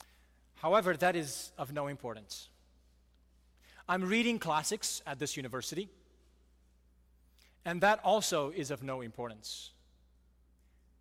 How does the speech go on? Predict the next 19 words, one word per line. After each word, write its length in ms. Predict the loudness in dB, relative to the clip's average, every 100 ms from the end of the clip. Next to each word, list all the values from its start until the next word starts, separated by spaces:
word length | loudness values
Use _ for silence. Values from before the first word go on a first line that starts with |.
| -8
Several 380 | -2 2 2
years 220 | 2 0 0
ago, 360 | -2 -4 -4 -12 -20 -20 _ _ _ _ _ _ _ _ -10
my 140 | -6
uncle 380 | -4 -6 -4 -4
wrote 240 | -2 -2 -2
a 40 |
book 220 | -4 -6
called 380 | -2 -2 -4 -6
The 100 | -6
Enigma 380 | -4 -4 -4 -6
of 100 | -4
Suffering. 460 | -4 -4 -8 -14 -20 _ _ _ _ _ _ _ _ _ _ _ _ _ _ _ _ _ _ -6
The 80 | 0
book 220 | 0 4
was 440 | 2 2 -4 -8 -8
technical 580 | -6 -4 -6 -4 -6 -6 -20 _ _ _ _ -12
and 280 | -10 -8
difficult. 460 | -6 -4 -6 -12 -16